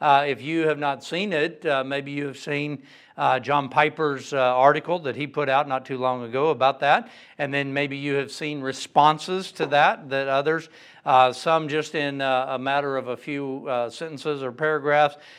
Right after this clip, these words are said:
and some writing full articles about that. But this is a battle that is enraging as we get closer to next Tuesday. We are only five days away from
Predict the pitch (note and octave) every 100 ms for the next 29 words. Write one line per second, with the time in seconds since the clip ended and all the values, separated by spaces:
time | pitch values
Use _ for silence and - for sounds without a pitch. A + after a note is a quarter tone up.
0 | _ D3 C3+ - D3 C#3 C#3+ C3+ C3 B2
1 | D#3 C3 C#3 D#3+ D#3+ D3 B2 B2+ B2 A#2
2 | B2+ A#2 A2+ B2 B2+ F3+ F3 D#3+ C#3 C3
3 | A2+ C3+ D3 G3+ G3+ E3+ D3 D3+ C#3+ B2+
4 | C3+ B2+ C3+ F3+ A3 G3+ F#3 C#3 C#3 D#3+
5 | - - - - - D#3 D3+ E3 E3+ D3
6 | E3 E3+ - - D#3+ G3 G#3 - D3+ E3
7 | D#3+ D#3+ D#3 C#3+ - G#3 G#3+ F#3+ D3 B2+
8 | A2+ A2+ C#3 C#3+ D3+ D3+ C#3 B2 - -
9 | _ _ F3 F3+ F#3+ D#3 E3 F3+ F#3+ E3+
10 | F3 D#3 E3+ G3+ F3+ C#3+ D#3+ F#3+ E3 E3
11 | D#3 D#3+ E3